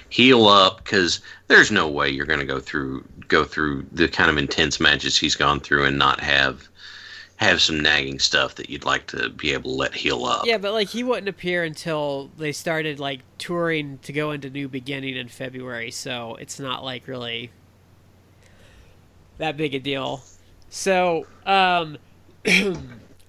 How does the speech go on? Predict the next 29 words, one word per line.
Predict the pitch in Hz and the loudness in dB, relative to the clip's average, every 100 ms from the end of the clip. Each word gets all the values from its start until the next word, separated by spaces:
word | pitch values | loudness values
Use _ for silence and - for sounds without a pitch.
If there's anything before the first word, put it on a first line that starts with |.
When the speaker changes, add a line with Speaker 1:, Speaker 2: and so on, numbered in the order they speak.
| _ | _
Speaker 2:
I | 185 226 | 2 4
would | |
like | 240 240 | 4 2
to | 233 | 0
close | - 214 208 196 | -2 2 2 4
on | 185 | 2
a, | 165 147 | 2 -4
like, | 180 185 | -4 -2
a | 160 | -2
brief | 233 277 - | -2 -2 0
conversation | 226 220 190 175 190 180 175 160 | 0 2 0 -2 -2 -2 -4 -8
that | 151 | -6
I | 156 | -6
think | 151 160 | -6 -6
we | 156 | -6
had | 151 | -6
talked | - 160 - | -4 -4 -4
about | 160 147 135 | -10 -10 -10
kind | - 139 | -8 -8
of | 131 | -6
over | 147 139 | -8 -10
the | |
break | 123 151 147 - | -8 -6 -6 -8
because | 151 - 131 | -12 -10 -10
we | 135 139 | -8 -8
were, | 135 127 120 | -8 -10 -10
um, | 139 127 117 113 113 _ _ _ _ _ - _ - | -12 -12 -14 -16 -20 _ _ _ _ _ -20 _ -10
kind | 220 233 233 | -4 -2 -2
of, | 190 160 147 | 0 -2 -4